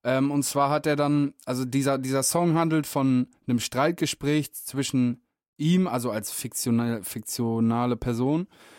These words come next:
ähm, mit seiner Freundin. Also so ein Streitgespräch. Sie ist immer in so einem Back-to-Back-Rap. Sie rappt und er rappt und das ist halt einfach so ein, so ein toxischer Beziehungsstreit.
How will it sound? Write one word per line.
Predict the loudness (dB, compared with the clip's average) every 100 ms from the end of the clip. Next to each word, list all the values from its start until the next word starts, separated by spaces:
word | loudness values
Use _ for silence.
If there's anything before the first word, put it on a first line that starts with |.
| -10
ähm, | -2 0 2
mit | 0
seiner | 0 0
Freundin. | -2 0 0 2 2
Also | 0 0
so | 0
ein |
Streitgespräch. | 0 0 0 0 -4 -2 -2
Sie | -2 -6 _
ist | -2
immer | 2 2
in |
so | 2
einem | 2 2 0
Back-to-Back-Rap. | -2 -2 -2 -2 0 0 0 0 0 -4 -20 _
Sie | -2 2 2
rappt | 2 0 -2
und | -4 0
er | 2 2
rappt | 2 0 -2
und |
das | -2 -2
ist | 0
halt | 0 0
einfach | 0 -2
so | 0 0
ein, | 0 -4 _ -20 _
so | -4 -2
ein | 0
toxischer | -2 0 0 0 0
Beziehungsstreit. | 0 2 2 2 0 0 0 0